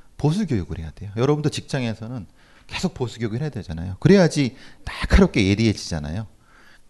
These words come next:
그 자기 돈 가지고 해, 해-, 하면 말이 됩니까? 그거 안 되자는 거, 안 되는 거죠. 그러니까 뭡니까?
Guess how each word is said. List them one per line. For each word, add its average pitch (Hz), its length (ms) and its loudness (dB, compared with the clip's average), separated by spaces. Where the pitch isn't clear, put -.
그 143 80 0
자기 139 240 0
돈 165 140 0
가지고 120 360 0
해, 117 140 -2
해-, - 340 -12
하면 143 240 -6
말이 104 240 0
됩니까? 87 400 -8
그거 - 140 0
안 110 180 0
되자는 87 400 -2
거, 82 100 -8
안 113 140 0
되는 117 220 0
거죠. 110 140 -4
그러니까 175 260 2
뭡니까? 120 440 2